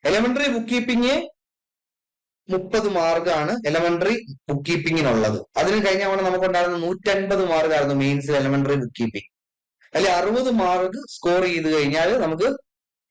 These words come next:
ആ, മെയിൻസ് കടക്കാമായിരുന്നു, മിനിമം അറുപത് മാർക്കായിരുന്നു. ഓക്കെ, അതുപോലെ തന്നെ general knowledge and general English നൂറ്റൻപത് മാർക്കായിരുന്നു മെയിൻസിന്.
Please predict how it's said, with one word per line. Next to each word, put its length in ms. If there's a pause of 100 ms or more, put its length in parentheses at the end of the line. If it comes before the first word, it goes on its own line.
ആ, 220
മെയിൻസ് 360
കടക്കാമായിരുന്നു, 680
മിനിമം 280
അറുപത് 300
മാർക്കായിരുന്നു. 540 (640)
ഓക്കെ, 440 (400)
അതുപോലെ 300
തന്നെ 160
general 320
knowledge 680
and 160
general 240
English 400 (840)
നൂറ്റൻപത് 440
മാർക്കായിരുന്നു 500
മെയിൻസിന്. 520